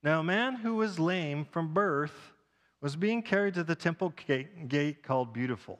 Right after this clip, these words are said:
where he was put every day to beg from those going into the temple courts. When he saw Peter and John about to enter,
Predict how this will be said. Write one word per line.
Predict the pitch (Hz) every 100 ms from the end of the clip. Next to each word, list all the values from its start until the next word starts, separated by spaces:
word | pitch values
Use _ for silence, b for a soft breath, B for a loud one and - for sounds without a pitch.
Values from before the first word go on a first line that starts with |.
| - _ _ _ _ _ _
where | 139 135
he | 156
was | 147 117
put | - 185 -
every | 135 151 160
day | 147 151
to |
beg | 139 131 127 131
from | 127 127 127
those | 123 127 120
going | 120 117 120
into | 120 123
the | 120
temple | - 117 131
courts. | 196 190 - - - _ _ _ _ _ _ _
When | 143
he | 160
saw | - 185
Peter | 190 190 190
and | 196
John | 165 156 156
about | 147 147
to | 180 139
enter, | 120 - 139 139